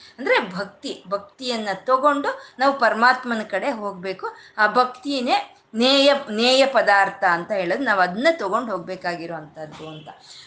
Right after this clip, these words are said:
ಮತ್ತೆ ಈ ಶಬರಿ ಆಗ್ಬೋದು, ಈ ಅಹಲ್ಯೆ ಆಗ್ಬೋದು, ಈ ವಿದುರನಾಗ್ಬೋದು, ಇವರೆಲ್ಲ ಇವ್ರ ತಪಶಕ್ತಿ ಅವ್ರ ಹತ್ರಕ್ಕೆ ಆ ಪರಮಾತ್ಮನ ಕರ್ಸುತ್ತೆ. ಶಬರಿಗಾಗ್ಬೋದು, ಅಹಲ್ಯೆಗಾಗ್ಬೋದು,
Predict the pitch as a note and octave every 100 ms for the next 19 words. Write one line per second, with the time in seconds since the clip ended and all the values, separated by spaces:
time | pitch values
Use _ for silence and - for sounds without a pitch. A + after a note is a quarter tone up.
0 | - D4+ D4+ C4+ E4+ - A3+ A3 D4 D#4
1 | C4+ A3 F#3+ F3+ F#3 F#3 F#3 F#3 F3 A3
2 | C#4+ D4+ C#4 A3+ G3 F#3+ F#3+ G3 G#3 A3
3 | C4+ B3 F4+ D#4 C4+ G#3 G3 F#3 - -
4 | - C#4 D4 D#4 D4+ D#4 E4+ E4+ C#4+ C4+
5 | C4+ - A#3+ F#4 G4+ - - C#4+ C#4+ C#4+
6 | _ E4+ C4 B4 - - B3 D4 F4 D#4+
7 | F#4 - A4+ F#4 C#4+ B3+ C#4+ C#4+ C#4 B3+
8 | B3 A#3+ G#3+ - A3+ - E3 D3 E3+ G#3
9 | G#3 A3+ A3 A3 A3 B3+ B3+ G3 G#3 A3
10 | A3+ A3 G#3 G#3+ A3 B4